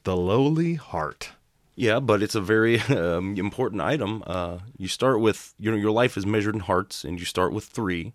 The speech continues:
Speaker 1: Yeah, you have three heart containers, and if you find a heart, usually dropped by an enemy,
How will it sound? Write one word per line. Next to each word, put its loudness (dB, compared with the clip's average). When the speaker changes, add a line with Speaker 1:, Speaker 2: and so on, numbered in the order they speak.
Speaker 1:
Yeah, -4
you -4
have -2
three -4
heart -2
containers, -6
and -4
if -6
you -4
find 0
a 0
heart, -2
usually -4
dropped -4
by -2
an -4
enemy, -4